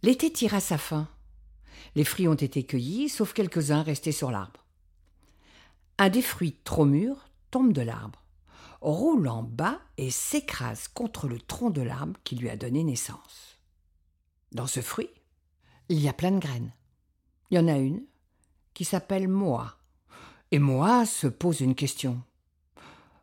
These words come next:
Vais-je devoir pousser là, à l'ombre de mon géniteur ?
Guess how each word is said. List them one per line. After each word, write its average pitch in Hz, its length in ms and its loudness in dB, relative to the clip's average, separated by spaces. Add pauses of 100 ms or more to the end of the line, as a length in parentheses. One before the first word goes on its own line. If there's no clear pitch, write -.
(140)
Vais-je 202 480 2
devoir 190 420 0
pousser 254 460 -4
là, 120 420 -2
à 202 160 -2
l'ombre 247 320 2
de 185 80 0
mon 175 160 0
géniteur ? 196 840 -2